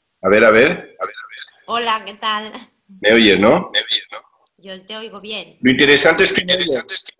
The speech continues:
Speaker 1: lo más bajito posible para que no vuelva a entrar el, la, el sonido de salida, vuelva a entrar en, en, eh, en tu emisión, ¿me entiendes?
Speaker 2: Sí.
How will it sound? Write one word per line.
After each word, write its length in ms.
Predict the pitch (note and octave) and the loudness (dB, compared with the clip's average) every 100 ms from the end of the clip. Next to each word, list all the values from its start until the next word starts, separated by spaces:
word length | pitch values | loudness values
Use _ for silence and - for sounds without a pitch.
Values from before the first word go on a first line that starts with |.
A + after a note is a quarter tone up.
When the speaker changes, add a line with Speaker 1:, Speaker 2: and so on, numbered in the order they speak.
| - - | -20 0
Speaker 1:
lo 160 | B2 | 4
más 220 | B2+ D#3 | 6 6
bajito 440 | E3+ E3 F#3 F3+ E3 | 4 2 2 2 4
posible 580 | D#3 - F#3 F3 D3+ F3+ - D#3 - - - _ _ _ _ | 2 0 -4 -4 -8 -8 -10 -6 -6 -6 -14 _ _ _ _
para 220 | - A#2+ B2 | 2 2 4
que 100 | C3 | 4
no 140 | C#3 | 6
vuelva 220 | D3 D#3 D#3+ | 6 6 4
a 20 | |
entrar 240 | D3+ D3+ | 2 -2
el, 140 | C#3+ C#3 | -2 -4
la, 440 | - C3 B2 B2+ | -2 -2 -2 -4
el 300 | A#2 C3 B2+ | 0 0 0
sonido 380 | - A#2+ C3+ D3 | -2 0 4 6
de 140 | D#3 D3+ | 4 4
salida, 500 | D3+ C#3+ D3+ D3 C#3+ - - D3 - - - _ - _ | 2 2 2 0 0 -2 -2 -4 -12 -18 -20 _ -20 _
vuelva 360 | A#2+ C3+ C3+ | 4 6 6
a 40 | C#3+ | 4
entrar 300 | C3+ C#3 C#3+ | 4 4 6
en, 220 | D3 C#3 B2+ | 4 2 -2
en, 220 | - B2 A#2+ | -4 0 2
eh, 460 | A2+ G#2+ G#2+ G2+ - | 2 2 2 0 2
en 160 | A#2 | 2
tu 100 | A#2 | 4
emisión, 420 | A2 G#2+ G2+ A#2 G#2+ | 4 2 2 2 2
¿me 60 | G#2 | -2
entiendes? 520 | G2+ C#3 C3+ F#2+ - - - - _ - _ _ _ _ _ _ _ _ _ _ _ _ _ _ _ | 0 0 0 -4 -8 -14 -14 -20 _ -20 _ _ _ _ _ _ _ _ _ _ _ _ _ _ _
Speaker 2:
Sí. 400 | _ G3+ F3 | _ -20 -20